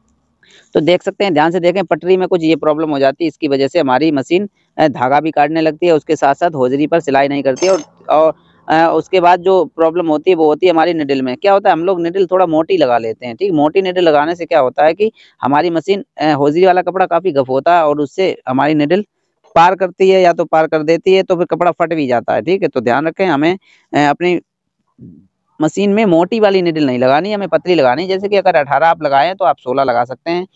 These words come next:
सोलह से नीचे वाली कोई ज़रूरत नहीं लगाने की, उससे फिर हमारी मशीन अच्छे से सिलाई नहीं देगी। ध्यान रखें, इसलिए आपको सोलह, अठारह दो में से अगर आपको होजरी वाला कपड़ा चलाना है तो आपको सोलह नंबर की लगा लेनी है। तो चलिए अब हम आपको जो दिखाते हैं वो है हमारी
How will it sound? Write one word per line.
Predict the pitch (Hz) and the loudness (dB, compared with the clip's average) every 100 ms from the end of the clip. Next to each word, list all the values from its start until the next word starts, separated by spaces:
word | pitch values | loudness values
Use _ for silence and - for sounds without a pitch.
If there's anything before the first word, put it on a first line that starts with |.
| _ _ | _ _
सोलह | - 165 180 | -4 0 0
से | 180 | -2
नीचे | 170 - 180 | -6 -4 0
वाली | 160 160 170 156 - | 2 0 -2 -6 -4
कोई | 143 | -4
ज़रूरत | 143 147 151 | -2 -2 -2
नहीं | 156 160 | -2 0
लगाने | 151 151 165 | 0 0 -2
की, | 175 | -2
उससे | 151 - 151 | -2 -2 -4
फिर | 143 | -2
हमारी | 135 139 | -2 -2
मशीन | 143 139 208 - _ - | -4 -4 -6 -8 _ -6
अच्छे | 123 - 151 | -4 -2 -4
से | 143 | -2
सिलाई | 131 147 | 0 0
नहीं | 160 147 123 | 0 -4 -2
देगी। | 117 113 107 - | -4 -4 -8 -6
ध्यान | 123 151 | -4 -2
रखें, | 160 180 170 | -2 -4 -6
इसलिए | 160 165 196 - _ _ - | -2 -2 -2 -6 _ _ -4
आपको | 151 - 175 | -4 -4 -6
सोलह, | 143 156 | -4 -2
अठारह | 156 143 147 | -2 0 -2
दो | 151 139 151 | -2 -2 -4
में | 165 | -4
से | - 190 | -2 -2
अगर | 156 160 147 | 0 0 0
आपको | 135 - 127 | -4 -4 -6
होजरी | 120 131 156 | -6 -4 -2
वाला | 151 | -2
कपड़ा | 151 156 | -2 -4
चलाना | 147 139 147 | -2 -2 -2
है | 156 | -4
तो | 160 | -2
आपको | 139 - 233 - _ _ | -4 -2 -4 -4 _ _
सोलह | - 185 156 | -2 0 0
नंबर | 143 131 | 0 -2
की | 123 | 0
लगा | 123 120 | 0 0
लेनी | 120 117 | -2 -4
है। | 117 | -8
तो | 123 | -8
चलिए | 139 180 202 208 _ _ | -4 0 0 -2 _ _
अब | 147 | -2
हम | 170 | 0
आपको | 165 - 160 | 0 -2 -4
जो | 147 131 _ _ _ _ _ _ _ - | -4 -8 _ _ _ _ _ _ _ -4
दिखाते | 151 151 151 | 0 0 0
हैं | 185 | -2
वो | 160 165 | 0 2
है | |
हमारी | 170 147 180 196 | 2 2 0 0